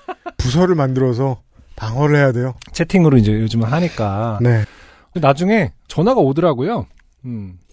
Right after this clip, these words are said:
Speaker 2: 제 그 기록 때문에. 그러니까
Speaker 1: 음.
Speaker 2: 제가 전화한 것 때문에 전화가 와서 "땡땡은행 대출팀인데." 하고 전화가, 어, 뻔뻔스럽게 오더라고요.
Speaker 1: 어, 네.
Speaker 2: 어.
Speaker 1: 그, 그때는 알았죠.
Speaker 2: 알고 있었죠.
Speaker 1: 멍청하면서 깨어났죠.
Speaker 2: 네.
Speaker 1: 네.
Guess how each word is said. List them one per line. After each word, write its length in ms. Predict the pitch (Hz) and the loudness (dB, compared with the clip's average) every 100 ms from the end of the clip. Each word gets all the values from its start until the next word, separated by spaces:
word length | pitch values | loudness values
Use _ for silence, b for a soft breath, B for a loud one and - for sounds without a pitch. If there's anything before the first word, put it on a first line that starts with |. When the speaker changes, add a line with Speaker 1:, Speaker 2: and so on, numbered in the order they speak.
| _ | _
Speaker 2:
제 200 | - 139 | -4 -2
그 120 | 123 123 | -2 -6
기록 300 | - 143 - | -2 -2 -2
때문에. 320 | 110 87 82 | -2 -4 -8
그러니까 300 | - 127 139 | -8 -2 0
Speaker 1:
음. 20 | |
Speaker 2:
제가 180 | 120 139 | 2 2
전화한 420 | 127 127 156 151 | 4 4 4 2
것 160 | 113 - | -2 -4
때문에 480 | 107 104 143 175 110 | -4 -2 0 0 0
전화가 340 | 117 139 123 | -2 -2 -2
와서 300 | 90 92 147 | -6 -6 -4
"땡땡은행 640 | 180 175 196 180 170 156 | -4 -2 0 0 0 -2
대출팀인데." 580 | 135 120 156 - 151 135 | -2 -4 -4 0 0 0
하고 140 | 127 120 | -2 -2
전화가, 360 | 117 127 123 b b b b b b - | -2 0 -2 b b b b b b -12
어, 400 | 101 95 92 92 _ _ _ _ _ - | -8 -8 -8 -12 _ _ _ _ _ -8
뻔뻔스럽게 520 | 185 233 190 185 151 | -2 0 0 0 -2
오더라고요. 520 | 135 120 110 101 87 - - - | -2 -4 -6 -8 -10 -14 -16 -14
Speaker 1:
어, 80 | 92 | -10
네. 300 | 92 - 127 107 | -10 -8 -8 -4
Speaker 2:
어. 40 | |
Speaker 1:
그, 540 | 110 98 - 453 427 - - | -4 -4 -8 -14 -16 -8 0
그때는 320 | 147 139 143 | 0 0 -2
알았죠. 480 | 120 131 120 - 90 - | -4 -4 -6 -14 -16 -10
Speaker 2:
알고 280 | 113 151 185 | -4 -2 -2
있었죠. 200 | 131 143 | 0 2
Speaker 1:
멍청하면서 520 | 151 156 170 160 147 | 4 4 4 4 4
깨어났죠. 340 | 143 180 151 143 | 4 2 4 2
Speaker 2:
네. 320 | 147 110 90 _ | 2 0 -6 _
Speaker 1:
네. 140 | 127 | -10